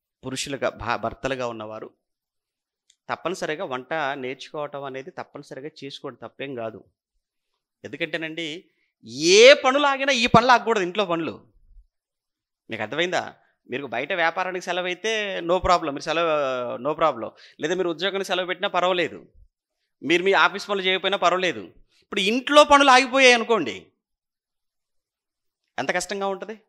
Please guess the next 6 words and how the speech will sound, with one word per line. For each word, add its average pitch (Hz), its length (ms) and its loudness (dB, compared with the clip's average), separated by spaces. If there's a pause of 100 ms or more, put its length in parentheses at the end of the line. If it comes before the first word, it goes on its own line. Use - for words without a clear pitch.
(760)
చాలా 202 160 4
కష్టం 254 300 -2
అది. 110 220 -6 (1000)
అది 240 160 0
ఖచ్చితంగా 320 720 0
ఏంటంటే 269 460 -2